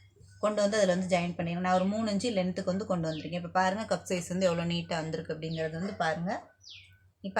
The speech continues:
அதே மாதிரி இன்னொரு பக்கமும் உங்களுக்கு வந்து ஜாயின் பண்ணி காமிக்கிறேன். அதாவது இது வந்து நாற்பத்தி நாலு இன்ச்சு பிளவுஸுக்கு வந்து நான் ஒன்றரை இன்ச்சு அகலம் வந்து பிடிக்கிறேன். நாற்பது, முப்பத்தெட்டு அதுகளுக்கு வந்து ஒன்னே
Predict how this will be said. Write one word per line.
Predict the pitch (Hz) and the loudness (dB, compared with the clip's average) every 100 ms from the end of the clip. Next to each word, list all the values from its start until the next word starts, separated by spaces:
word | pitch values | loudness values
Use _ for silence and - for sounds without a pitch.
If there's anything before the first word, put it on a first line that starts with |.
| 190 | 4
அதே | 202 208 | 4 2
மாதிரி | 202 233 220 | 2 2 2
இன்னொரு | 202 190 | 2 0
பக்கமும் | 175 - 214 370 339 | -2 0 0 2 0
உங்களுக்கு | 202 175 | 0 2
வந்து | 185 196 | 2 2
ஜாயின் | 185 170 170 | 0 0 -2
பண்ணி | 165 175 | -4 -4
காமிக்கிறேன். | 160 160 160 165 160 | -4 -4 -6 -10 -2
அதாவது | 175 185 208 | 2 4 4
இது | 208 | 2
வந்து | 196 214 | 2 2
நாற்பத்தி | 196 208 208 214 | 2 0 0 0
நாலு | 190 | 2
இன்ச்சு | 185 190 196 | 2 0 2
பிளவுஸுக்கு | 190 196 190 | 0 0 -2
வந்து | 190 226 | 0 2
நான் | 202 175 | 2 2
ஒன்றரை | 196 190 | 2 2
இன்ச்சு | 185 214 | 2 2
அகலம் | 190 190 180 | 2 2 0
வந்து | 180 190 | 0 -2
பிடிக்கிறேன். | 170 170 175 254 302 - - - _ _ 190 | -4 -2 -2 -4 -6 -10 -10 -16 _ _ 2
நாற்பது, | 208 214 202 208 | 2 2 0 0
முப்பத்தெட்டு | 196 233 202 190 214 | -2 -2 -2 0 4
அதுகளுக்கு | 196 180 170 202 | 6 4 0 -2
வந்து | 214 233 | 0 0
ஒன்னே | 190 196 | 2 2